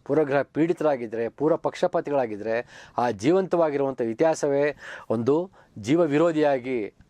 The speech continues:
ಬಾ-, ಆಗುವಂಥ ಒಂದು ಅಪಾಯ ಕೂಡ ಇರುವುದನ್ನು ಕೂಡ ನಾವು ನೋಡ್ತಾ ಇದ್ದೀವಿ. ಮತ್ತು ಇನ್ನು ಬ್ರಿಟಿಷ್ ಇತಿಹಾಸಕಾರರಾದಂಥ ಎರಿಕ್ ಹಾಬ್ಸಮ್, ಭಾಳ ಚ-, ಖ್ಯಾತಿಯಾದಂಥ ಎರಿಕ್ ಹಾಬ್ಸಮ್ ಕೂಡ ಇತಿಹಾಸ ಅಧ್ಯಯನದಲ್ಲಿರೋ ಸತ್ಯದ ಕುರಿತು, ಯಾಕಂದ್ರೆ ಅವರು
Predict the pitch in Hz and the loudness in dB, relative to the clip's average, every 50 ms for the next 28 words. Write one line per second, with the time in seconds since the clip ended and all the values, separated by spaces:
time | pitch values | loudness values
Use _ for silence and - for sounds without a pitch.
0 | _ - 123 117 120 120 120 117 110 107 104 98 98 107 120 143 147 147 143 139 | _ -16 -8 -2 0 2 2 2 2 0 -2 -2 -2 0 2 2 2 2 0 0
1 | 139 - 139 135 135 127 123 113 110 - 139 139 139 135 - 131 120 117 113 117 | 0 -2 -2 -2 -2 -2 -4 -4 -2 0 0 0 0 0 -2 -4 -4 -2 -2 -2
2 | 110 110 107 101 - 113 127 123 117 110 127 165 180 - - - - - _ - | -4 -4 -6 -6 -4 -2 -2 -2 0 -2 -2 -4 -6 -10 -16 -20 -20 -18 _ -2
3 | 113 117 117 - 120 110 101 98 90 101 107 127 143 - - 180 185 190 - - | -2 -2 0 0 0 -2 -2 -4 -6 -6 -6 -6 -4 -2 0 0 0 -2 -4 -10
4 | - - - - 151 143 127 110 117 - 196 202 175 - 165 147 - 170 165 151 | -20 -20 -8 -4 -4 -2 -2 -2 -2 0 0 0 0 0 0 2 2 2 0 0
5 | - - 160 151 151 147 151 147 143 143 135 - 143 127 120 131 151 160 - - | -2 0 0 0 2 2 0 0 0 -2 -2 -2 0 0 2 2 0 0 0 0
6 | 139 143 - - - - 131 113 110 110 120 131 139 147 143 135 123 - 143 135 | -2 -2 -2 -2 -4 -4 -4 -4 -4 -4 -2 0 2 2 2 0 0 -2 -4 -2
7 | 127 127 123 113 - - - - - _ - - 135 147 - 156 151 147 143 131 | -2 -2 -4 -6 -8 -12 -20 -20 -20 _ -2 -2 -2 0 2 2 2 2 2 0
8 | 120 123 147 143 - 156 151 143 - - 143 135 151 139 127 113 - 147 147 147 | 0 0 0 0 0 0 0 0 -2 -4 -4 -2 -2 -4 -4 -2 -2 0 0 0
9 | - 139 135 131 123 139 139 131 135 131 127 127 127 110 - 135 127 - - 196 | 0 -2 -2 -2 0 -2 -2 -2 -2 -2 0 0 0 0 -2 -2 -2 0 0 0
10 | 180 160 - 160 147 143 - 135 143 147 - - 185 185 180 180 185 214 | 0 0 0 -2 -2 0 0 0 -2 -2 -2 -2 0 2 2 2 0 0